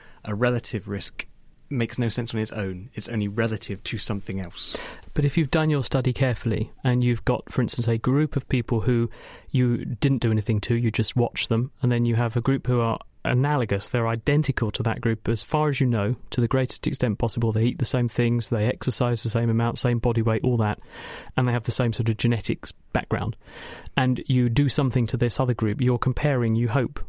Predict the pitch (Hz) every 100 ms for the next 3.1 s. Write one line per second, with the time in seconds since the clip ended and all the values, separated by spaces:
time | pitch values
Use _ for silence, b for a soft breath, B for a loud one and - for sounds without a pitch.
0 | - 117 - 107 101 110 107 - 110 110
1 | - - 120 120 120 - 123 120 123 123
2 | 127 123 - 117 101 - - 113 110 -
3 | -